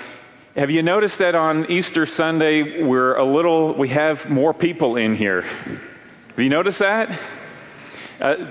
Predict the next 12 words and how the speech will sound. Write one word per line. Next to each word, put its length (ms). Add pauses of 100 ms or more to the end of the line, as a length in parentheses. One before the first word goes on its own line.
(140)
Pastor 380
Darrell 300
calls 340
them 140
C 460
E 40
O 160
Christians, 920 (600)
Christmas 420
and 100
Easter 540
only. 480